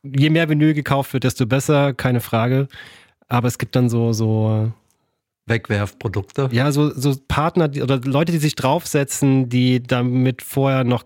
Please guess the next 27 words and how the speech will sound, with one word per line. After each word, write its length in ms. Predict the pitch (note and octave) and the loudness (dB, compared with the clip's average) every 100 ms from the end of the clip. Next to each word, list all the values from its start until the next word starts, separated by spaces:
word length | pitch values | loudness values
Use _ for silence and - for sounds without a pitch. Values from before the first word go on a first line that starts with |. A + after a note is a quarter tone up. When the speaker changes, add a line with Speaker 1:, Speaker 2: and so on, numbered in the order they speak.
| _ - | _ -8
Speaker 1:
kein, 640 | - B2+ B2+ B2+ B2+ B2 | -2 0 0 2 2 0
keine 220 | - B2+ | 0 0
Speaker 2:
Ja. 40 | A#2 | 0
Speaker 1:
Berührungspunkte 640 | A#2+ A#2 C3+ - A#2+ A2+ | 0 0 -2 -2 -4 -2
gehabt 300 | A2+ A2 - | -2 -2 -2
haben, 200 | A2 G#2+ | -2 -2
aus 280 | G2+ G#2+ G2 | -2 -2 -2
Speaker 2:
Ja. 60 | G#2+ | -2
Speaker 1:
einem 160 | A2+ | 0
und 380 | A2 A2 G#2 - | 0 -2 -4 -8
demselben 320 | G#2+ A2+ A2+ | -2 0 0
Grund, 240 | G#2 A2+ A2 | 0 -2 -2
dass, 200 | G#2+ - | -6 -4
äh, 300 | G2+ G#2 G#2 | -2 -2 -4
sie 140 | G2+ G#2+ | -4 -2
damit 280 | G#2 G2+ | -2 -2
mehr 120 | G2 F#2 | -4 -4
Geld 200 | E2+ - | -4 -4
machen 180 | F2 | -6
wollen. 160 | F2+ F#2 | -6 -6
Das 160 | B2 - | -6 -4
finde 160 | D#3 | -4
ich 60 | B2+ | -2
immer 100 | A2 | -4
ein 40 | |
bisschen 200 | G#2 G#2+ | -6 -8
schwierig. 360 | - C3+ C#3+ | -2 0 -2